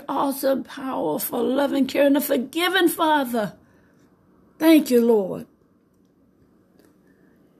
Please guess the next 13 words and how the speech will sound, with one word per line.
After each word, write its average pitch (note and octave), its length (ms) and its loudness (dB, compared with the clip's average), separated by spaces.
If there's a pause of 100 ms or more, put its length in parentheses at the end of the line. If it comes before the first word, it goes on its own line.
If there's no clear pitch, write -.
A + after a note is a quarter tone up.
(240)
Quiet C4 440 4
your G#3+ 160 0
spirit. F3 800 -8 (1400)
Open B3+ 380 4
his A3 260 -2
word. B3+ 800 -2 (520)
Ask C4 340 2
him A#3+ 180 -2
to F#3+ 180 -6
speak. - 920 -6 (1000)
And F3 240 -4
then D3+ 420 0
listen. G#3 540 -4